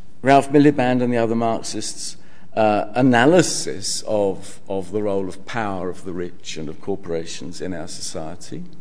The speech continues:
So you take away the old social democratic comfort zone,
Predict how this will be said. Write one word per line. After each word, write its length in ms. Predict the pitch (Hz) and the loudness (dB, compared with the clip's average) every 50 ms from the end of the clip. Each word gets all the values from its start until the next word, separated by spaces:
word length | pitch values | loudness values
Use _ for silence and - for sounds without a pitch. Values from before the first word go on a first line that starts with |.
| - - - - - - | -8 -8 -10 -8 -8 -8
So 120 | - - 107 | -8 -8 -8
you 100 | 107 101 | -6 -6
take 320 | - - 156 147 127 - | -4 0 0 0 0 -2
away 480 | 127 110 107 117 113 110 107 101 95 95 - - - - - - - - - - | -4 -2 -2 -2 0 0 -2 -2 -2 -4 -6 -8 -8 -8 -8 -8 -8 -8 -8 -4
the 100 | 110 113 | -2 0
old 220 | 101 104 107 87 | 0 0 0 -2
social 320 | - - 104 101 98 98 92 | -2 0 0 0 0 -4 -4
democratic 640 | - 104 101 101 98 - 107 107 - - - - | -4 -2 -2 -4 -4 -4 -4 -4 -4 -6 -8 -8
comfort 460 | - - 90 80 - - - - - - | -8 -6 -6 -6 -6 -6 -6 -6 -8 -8
zone, 500 | - 104 90 95 104 113 139 170 180 | -8 -6 -6 -6 -6 -6 -6 -8 -8